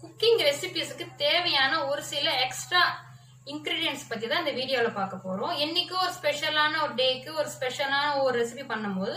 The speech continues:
அதுக்கு என்னென்னலாம் நமக்கு தேவை, அதெல்லாம் நம்ம கிச்சன்ல என்னென்னலாம் இருக்கணும் அப்படிங்கறத பத்தி தான் இந்த வீடியோல பார்க்க போறோம். இந்த video கடைசி வரைக்கும் skip பண்ணாம பாருங்க. இப்ப வாங்க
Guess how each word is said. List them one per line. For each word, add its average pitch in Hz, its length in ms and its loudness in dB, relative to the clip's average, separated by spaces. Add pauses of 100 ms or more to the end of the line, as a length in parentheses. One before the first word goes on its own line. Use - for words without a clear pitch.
(140)
அதுக்கு 285 280 0
என்னென்னலாம் 320 560 4 (100)
நமக்கு 262 300 -4 (100)
தேவை, 262 320 2 (540)
அதெல்லாம் 311 380 4
நம்ம 302 120 2 (120)
கிச்சன்ல 311 360 0 (120)
என்னென்னலாம் 277 520 2
இருக்கணும் 254 440 -2 (140)
அப்படிங்கறத 254 380 -2
பத்தி 220 140 -6
தான் 302 180 0
இந்த 233 140 -2
வீடியோல 240 360 0
பார்க்க 196 280 -6
போறோம். 330 260 0
இந்த 277 220 -4
video 311 320 0
கடைசி 269 260 -2
வரைக்கும் 269 220 -4
skip - 200 -10
பண்ணாம 196 280 -2
பாருங்க. 330 220 -4
இப்ப 269 120 -2 (200)
வாங்க 415 200 6